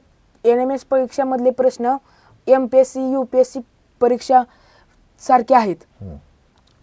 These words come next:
Speaker 1: त्यामुळे आम्हाला पुढील आयुष्यामध्ये स्पर्धा परीक्षांची तयारी करण्यासाठी याचा, अ,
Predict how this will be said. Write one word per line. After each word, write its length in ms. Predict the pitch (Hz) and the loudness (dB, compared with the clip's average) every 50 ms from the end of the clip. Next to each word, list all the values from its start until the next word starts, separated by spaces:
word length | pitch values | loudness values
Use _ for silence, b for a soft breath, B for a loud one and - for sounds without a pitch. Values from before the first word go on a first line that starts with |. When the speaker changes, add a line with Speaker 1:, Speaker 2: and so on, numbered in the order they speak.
| - - _ | -20 -12 _
Speaker 1:
त्यामुळे 520 | - 247 254 269 269 277 269 277 277 285 285 262 b b b b | 2 4 4 4 4 2 0 2 2 2 0 -2 b b b b
आम्हाला 400 | - 226 233 240 247 262 269 262 | -6 -4 0 2 2 4 4 4
पुढील 360 | 262 - - - 247 262 269 269 | 2 2 -2 -2 -2 0 2 2
आयुष्यामध्ये 680 | 262 262 247 - 269 254 247 254 254 233 262 277 277 | 2 0 0 -2 -4 -4 -4 -4 -2 0 0 0 0
स्पर्धा 640 | 269 _ _ _ _ - _ 269 262 247 220 254 | -2 _ _ _ _ -10 _ -4 -4 -2 -4 -4
परीक्षांची 680 | 254 - 254 254 240 - - 262 254 254 247 240 277 262 - | -4 -4 -4 -4 -4 -6 -6 -4 -4 -4 -6 -6 -8 -6 -4
तयारी 200 | 262 247 247 254 | -4 -4 -4 -4
करण्यासाठी 580 | 247 - 262 247 240 233 - 247 233 - 262 247 b b b b b | -4 -6 -4 -4 -6 -6 -6 -8 -8 -8 -10 -10 b b b b b
याचा, 320 | 233 233 226 - 240 247 247 233 b b b b b b _ - | -8 -6 -2 0 0 0 0 -2 b b b b b b _ -4
अ, 340 | - 202 202 202 202 - | -2 -2 0 0 -2 -4